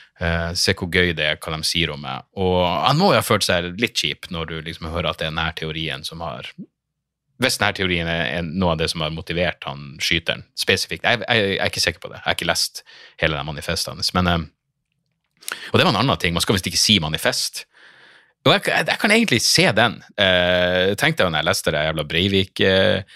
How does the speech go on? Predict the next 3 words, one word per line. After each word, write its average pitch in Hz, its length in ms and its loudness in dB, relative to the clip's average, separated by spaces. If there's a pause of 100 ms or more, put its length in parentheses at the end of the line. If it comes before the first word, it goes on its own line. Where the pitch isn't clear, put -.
(420)
eh, 90 300 4 (100)
copy-paste-pisset 95 1400 2
hans, 90 400 2